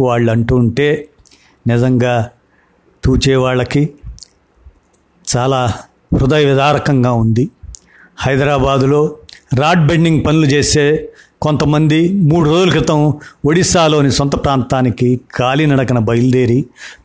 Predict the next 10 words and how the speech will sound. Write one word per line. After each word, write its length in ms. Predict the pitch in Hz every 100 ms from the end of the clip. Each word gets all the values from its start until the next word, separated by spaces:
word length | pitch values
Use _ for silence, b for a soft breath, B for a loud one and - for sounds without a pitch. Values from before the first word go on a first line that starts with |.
| 123
గురువారానికి 760 | 147 165 156 147 143 127 160
ఖమ్మం 440 | 147 - 143 156 147
జిల్లా 320 | 135 131 127
ఏస్కూరు 680 | 120 120 - - 123 110 117
చేరుకున్నారు. 580 | 113 - 117 117 113 123 _ - B B B B B
వీరంతా 560 | 123 127 131 127 143 131
హైదరాబాద్ 760 | 120 139 147 143 131 135 117
టోలీ 300 | 143 151 147 139
చౌకీ 240 | 143 131
ప్రాంతంలోని 800 | 127 143 135 131 135 131 160 156